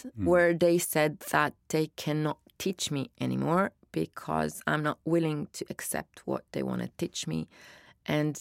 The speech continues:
Speaker 2: I want, don't wanna do changes as they ask me to do. So the only teacher that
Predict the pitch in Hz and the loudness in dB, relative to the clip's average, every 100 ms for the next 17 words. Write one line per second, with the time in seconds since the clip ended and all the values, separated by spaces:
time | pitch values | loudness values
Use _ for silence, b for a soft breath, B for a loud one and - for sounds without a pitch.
0 | - 151 151 - 156 151 156 151 143 139 | -2 0 0 -2 0 2 2 0 -2 -4
1 | - - 151 143 139 131 135 - 135 131 | -4 -2 0 0 -2 -4 -6 -6 -6 -4
2 | 131 127 135 135 - 131 120 - - 117 | -4 -4 -6 -8 -8 -6 -6 -8 -6 -4
3 | - _ B B B B - - - 165 | -4 _ B B B B -10 -6 -4 0
4 | 175 - 226 233 226 - 196 - - 156 | 0 2 2 4 2 -2 -4 -4 -2 -2
5 | - - 156 - | -2 -2 0 0